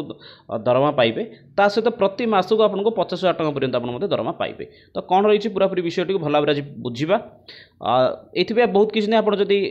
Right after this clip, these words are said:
ଏମ୍ ଏ in ସାଂସ୍କ୍ରିଟ ଯେକୌଣସି ଟପିକ୍ରେ ଯଦି ଆପଣ ଯଦି ସାଂସ୍କ୍ରିଟରେ ଏମ୍ ଏ କ୍ୱା-, କ୍ୱାଲିଫାଏ ରହିଛନ୍ତି, ତାହା ସହିତ ଯଦି ଆପଣ ଯେକୌଣସି ଷ୍ଟ୍ରିମ୍ରେ ଯଦି ଆପଣ ଆଚାର୍ଯ୍ୟ ଅର୍ଥାତ୍ ସାଂସ୍କ୍ରିଟର ଯେଉଁ ଟ୍ରାଡିସନାଲ ମେଥଡ ରହିଛି ଆଚାର୍ଯ୍ୟ,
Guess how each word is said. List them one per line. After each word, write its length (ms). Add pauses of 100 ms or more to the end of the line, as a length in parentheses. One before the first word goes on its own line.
(140)
ଏମ୍ 180
ଏ 80
in 60
ସାଂସ୍କ୍ରିଟ 440
ଯେକୌଣସି 500
ଟପିକ୍ରେ 400
ଯଦି 100
ଆପଣ 200
ଯଦି 160
ସାଂସ୍କ୍ରିଟରେ 520
ଏମ୍ 140
ଏ 40
କ୍ୱା-, 260
କ୍ୱାଲିଫାଏ 320
ରହିଛନ୍ତି, 480 (460)
ତାହା 220
ସହିତ 200
ଯଦି 180
ଆପଣ 240
ଯେକୌଣସି 600
ଷ୍ଟ୍ରିମ୍ରେ 440
ଯଦି 260 (300)
ଆପଣ 180
ଆଚାର୍ଯ୍ୟ 420
ଅର୍ଥାତ୍ 260
ସାଂସ୍କ୍ରିଟର 420
ଯେଉଁ 100
ଟ୍ରାଡିସନାଲ 480
ମେଥଡ 280
ରହିଛି 220
ଆଚାର୍ଯ୍ୟ, 360